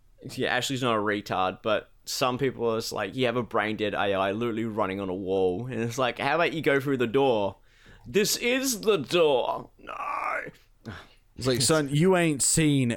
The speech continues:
Speaker 2: brain dead A I companions until you've played any game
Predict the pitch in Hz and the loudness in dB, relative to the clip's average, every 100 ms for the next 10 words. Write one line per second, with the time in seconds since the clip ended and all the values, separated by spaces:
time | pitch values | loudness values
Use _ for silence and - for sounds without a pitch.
0 | - 120 123 127 131 127 127 120 113 110 | -4 -2 2 2 2 2 2 2 4 4
1 | 107 104 92 85 85 - _ _ _ _ | 4 4 4 2 -2 -6 _ _ _ _
2 | - 120 - 117 107 101 90 82 - - | -4 -4 -2 -2 -2 -4 -6 -8 -12 -18
3 | _ - 123 123 131 123 117 120 - 123 | _ -6 -4 0 2 2 2 -2 0 2
4 | 110 104 - - 110 120 131 120 113 107 | 2 2 -4 -8 -4 0 2 2 2 0
5 | 117 156 | 2 0